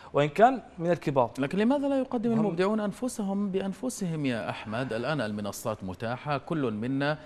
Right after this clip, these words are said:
Speaker 2: يمتلك ما يشبه القناة التلفزيونية، ما يشبه الصحيفة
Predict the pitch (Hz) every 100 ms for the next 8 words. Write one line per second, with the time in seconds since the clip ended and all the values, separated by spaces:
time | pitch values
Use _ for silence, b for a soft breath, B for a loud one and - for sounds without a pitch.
0 | B B 110 110 175 160 147 135 147 -
1 | 131 113 - 101 123 135 131 127 135 120
2 | 120 117 117 123 113 82 85 107 113 113
3 | 110 - 104 - 139 - 131